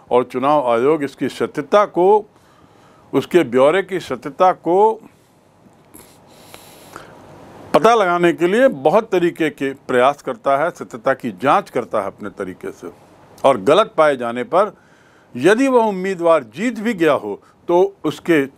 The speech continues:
चुनाव को रद्द कर सकता है, और जो दूसरे नंबर का जो उम्मीदवार था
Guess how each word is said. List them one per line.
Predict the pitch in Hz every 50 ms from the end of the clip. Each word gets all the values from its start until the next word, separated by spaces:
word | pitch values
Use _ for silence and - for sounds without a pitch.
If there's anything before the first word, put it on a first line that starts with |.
| _ -
चुनाव | - 143 131 135 147 151 143
को | - 147 127 107 101 101
रद्द | 123 160 180 170 151 156
कर | - - 104 -
सकता | - - - _ _ - 98 90
है, | 85 104 104 95 - - - - - _ -
और | 139 139 135
जो | 120 117 131 127 127 120 113 - - - - _ _ -
दूसरे | 117 117 135 185 190 - 214 214 202
नंबर | 156 135 131 127 131 117
का | 95 113 107 101 95 - _ _ _ _ _ _ _ _ _ _ _ _ _ - - - - - - _ - - - - - - - - - - - - - - -
जो | 92 107 123 127 127 123 123 120 - -
उम्मीदवार | 139 135 131 135 139 135 117 120 120 123 127 120
था | - - 196 202 170 123 -